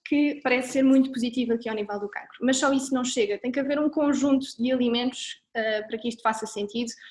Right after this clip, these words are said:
Por caso, eh, e se quiseres posso partilhar contigo, às vezes coisas que acontecem em consulta. Por exemplo, os doentes até estão a fazer os tais batidos que tu falavas e os shots e et cetera.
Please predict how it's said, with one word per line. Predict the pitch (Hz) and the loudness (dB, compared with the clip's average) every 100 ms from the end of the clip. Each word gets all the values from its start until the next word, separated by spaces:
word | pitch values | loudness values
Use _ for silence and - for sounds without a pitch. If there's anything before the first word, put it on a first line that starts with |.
| - - - | -20 -20 -18
Por | 233 | -4
caso, | - 269 269 269 - | 2 2 2 -4 -2
eh, | 240 233 - - | 0 2 0 -4
e | 226 202 123 | -8 -6 -8
se | - | -4
quiseres | 233 254 247 | 0 2 2
posso | 240 233 | -2 -2
partilhar | 233 233 220 - | -2 0 0 0
contigo, | 226 233 277 220 | -2 0 2 2
às | 208 | 0
vezes | 214 226 - | -2 -2 -2
coisas | 247 233 240 - | -2 0 -2 -4
que | - 247 240 240 233 | -10 -6 -2 0 0
acontecem | 233 240 233 240 | 0 -2 -2 -2
em | 233 | -2
consulta. | 233 240 320 285 220 196 - _ _ _ - - | -2 0 0 2 0 -4 -14 _ _ _ -16 -12
Por | - | -4
exemplo, | 233 226 233 233 | 0 2 0 -2
os | 226 | 0
doentes | 247 247 247 - - - - - - - | 2 2 0 -6 -10 -16 -10 -10 -4 2
até | 269 | 4
estão | 277 330 | 6 4
a | 320 | 2
fazer | 277 277 277 | 2 2 2
os | |
tais | 277 262 | 2 2
batidos | 240 262 262 233 | 0 2 0 0
que | - | -4
tu | 254 | -6
falavas | 240 240 247 233 214 208 | 0 4 4 4 0 -2
e | 214 | -4
os | 208 | -2
shots | - 247 254 247 - 214 | 2 6 6 2 -10 -4
e | 220 | -2
et | 214 - | -2 -2
cetera. | 202 202 - | -4 -4 -10